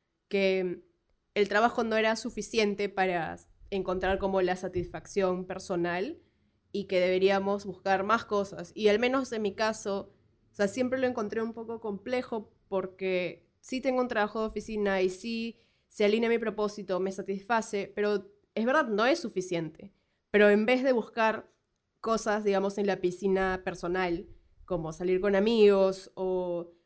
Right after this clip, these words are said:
o quedarme en casa a ver Netflix, o simplemente cosas, digamos, para mi desarrollo como persona. Lo que busco es otros proyectos profesionales. Eh, también soy ilustradora, además de trabajar en educación. Entonces,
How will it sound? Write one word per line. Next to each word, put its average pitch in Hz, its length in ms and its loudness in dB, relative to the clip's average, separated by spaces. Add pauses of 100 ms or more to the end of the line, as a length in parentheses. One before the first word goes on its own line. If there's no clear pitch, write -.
o 190 200 -6
quedarme 190 320 0
en 196 40 0
casa 202 260 -2
a 202 40 0
ver 202 160 0
Netflix, 214 840 -8
o 190 280 -4
simplemente 226 420 -8
cosas, 220 320 -8
digamos, 208 260 -4
para 185 200 -2
mi 190 160 0
desarrollo 196 380 -4
como 202 180 -4
persona. 196 400 -2
Lo 214 160 0
que 269 120 4
busco 240 580 -2 (340)
es 226 460 -2 (360)
otros 262 420 4
proyectos 202 500 0
profesionales. 185 960 -6 (160)
Eh, 190 160 -4
también 220 420 -2
soy 214 220 -2
ilustradora, 214 720 -2
además 180 400 -4
de 196 140 -4
trabajar 180 340 -4
en 190 100 -2
educación. 180 560 -2
Entonces, 185 640 -6